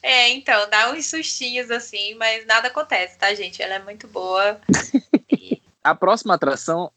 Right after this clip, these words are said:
Speaker 2: também é a vizinha do Test Track, é a Mission Space. Carol, o que é que você acha da Mission Space?
Speaker 1: Eu não vou.
Speaker 2: Ah! <laughs>
Speaker 1: Já
Speaker 2: O que é
Speaker 1: fui.
Speaker 2: que é a Mission
Speaker 1: Não
Speaker 2: Space?
Speaker 1: vou.
Speaker 2: A Mission Space é uma centrífuga humana.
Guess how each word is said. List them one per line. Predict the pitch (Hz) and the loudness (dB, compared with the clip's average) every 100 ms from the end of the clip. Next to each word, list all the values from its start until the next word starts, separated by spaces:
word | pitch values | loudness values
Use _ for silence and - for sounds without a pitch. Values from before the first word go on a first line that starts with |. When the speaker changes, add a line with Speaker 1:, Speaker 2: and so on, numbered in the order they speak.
| - | 0
Speaker 2:
também | 135 143 | 4 4
é | 175 | 4
a | |
vizinha | 160 143 139 139 | 4 2 2 0
do | 123 | 2
Test | 131 - - | 2 0 0
Track, | 127 139 - - _ _ | 2 2 0 -16 _ _
é | 170 | 0
a | 170 | 2
Mission | 147 135 151 - 180 165 | 2 2 2 2 2 0
Space. | - - 143 139 156 117 - - | -4 -2 2 4 4 2 -2 -2
Carol, | 175 202 | 2 2
o | |
que | 196 | 0
é | |
que | - | -2
você | 370 | -2
acha | 269 123 117 | 0 0 -2
da | |
Mission | 107 104 104 | -2 -4 -10
Space? | - 123 92 - - _ _ - | -4 -2 -2 -6 -12 _ _ -8
Speaker 1:
Eu | 247 | -6
não | 285 | -8
vou. | 233 151 - _ - 226 | -10 -14 -16 _ 0 4
Speaker 2:
Ah! | 269 277 247 - 208 - 240 - | 6 6 4 2 -6 -2 -2 -2
<laughs> | - - 233 - - 220 | -4 -6 -8 -12 -10 0
Speaker 1:
Já | 277 | 2
Speaker 2:
O | |
que | - 196 | 4 2
é | |
Speaker 1:
fui. | 170 | 4
Speaker 2:
que | |
é | 170 | 2
a | |
Mission | 156 143 151 143 | 2 -2 -4 -8
Speaker 1:
Não | 285 | -4
Speaker 2:
Space? | 123 104 - - - _ _ _ _ - | -2 0 -2 -6 -10 _ _ _ _ -16
Speaker 1:
vou. | 139 - - | -14 -10 -6
Speaker 2:
A | |
Mission | 123 131 131 | -2 -2 -2
Space | - 127 131 - | 2 4 4 2
é | 127 139 | 4 4
uma | 123 120 117 | 4 0 -2
centrífuga | - 131 - 107 - 156 294 _ _ _ _ _ _ | -2 -6 0 0 2 -2 -2 _ _ _ _ _ _
humana. | - 220 233 175 | 0 4 4 4